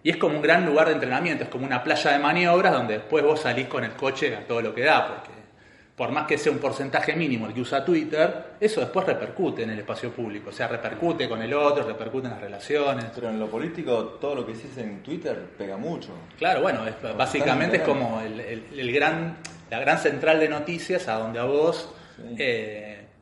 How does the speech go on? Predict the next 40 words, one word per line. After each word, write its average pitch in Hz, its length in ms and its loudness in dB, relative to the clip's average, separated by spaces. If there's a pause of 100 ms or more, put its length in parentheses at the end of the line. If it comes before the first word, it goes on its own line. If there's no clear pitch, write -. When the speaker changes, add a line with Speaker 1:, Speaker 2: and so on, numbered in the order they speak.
(180)
Speaker 1:
te 117 140 -2
po-, - 140 -8
te 120 140 -2
puede 151 220 2
poner 139 280 2
en 143 100 2
un 143 80 -2
estado 143 340 2
público 170 720 4
muy 123 140 -2
rápidamente 165 800 2
o 127 100 4
te 113 100 -2
puede 123 160 0
poner 127 160 0
en 123 60 -4
un 101 60 -10
estado 135 200 0
de 120 60 -2
indiferencia 117 540 -6
total. 156 600 6
Speaker 2:
El 113 60 -4
otro 117 200 -4
Speaker 1:
Es 131 60 0
Speaker 2:
día, 139 160 0
Speaker 1:
como 120 220 0
Speaker 2:
por 107 100 -10
ejemplo, 113 200 -4
Massa 120 380 -2
dijo 110 260 -8
una 95 220 -8
pavada 143 880 2
y 98 260 -12 (120)
todo 113 220 -2
el 110 60 -2
mundo 117 260 -2
le 98 120 -6
tiró 120 720 -4 (320)
muy 104 180 -10
fuerte, 107 480 -4